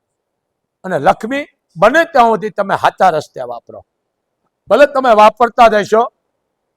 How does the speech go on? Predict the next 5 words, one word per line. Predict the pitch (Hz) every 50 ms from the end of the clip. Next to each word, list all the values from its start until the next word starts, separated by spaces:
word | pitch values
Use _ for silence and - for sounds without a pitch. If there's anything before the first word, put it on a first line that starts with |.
| _ _ _ _ _ _ _ _ _ _ _ _ _ _ _ _ _ _ -
અમને | 202 220 220 208
કોઈ | 208 - - 240 277 320 302
વાંધો | 269 226 214 175 175 196 190
નથી. | 185 185 - - 208 226 254 - _ _ _ _ _ _ _ _ _ _ _ _ _ _ _ _ _ _ _ _ _ 110 107 - _ _ _ _ _ _ _ _ _ _ _ _ _ _ _ _ _ _ _ _ _ _ _ _ -
એટલે | 202 247 262 247 208 185